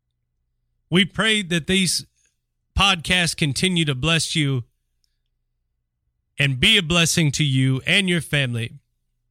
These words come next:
If you have any questions, write to me, Pastor Vance Mansfield dot com. Go to the website,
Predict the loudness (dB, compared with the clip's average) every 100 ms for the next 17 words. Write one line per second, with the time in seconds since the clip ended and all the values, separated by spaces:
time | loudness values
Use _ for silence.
0 | _ _ _ _ -4 -2 2 2 4 2
1 | 0 0 2 0 0 0 0 -2 -2 -2
2 | -6 -10 _ _ 0 0 0 -2 -2 -4
3 | -10 -10 -2 0 0 -2 -2 -2 -2 -2
4 | -2 -2 -4 -4 -2 -4 -4 -6 -8 -6
5 | -8 -14 -8 -4 -2 -2 -4 -4 -2 -2
6 | -4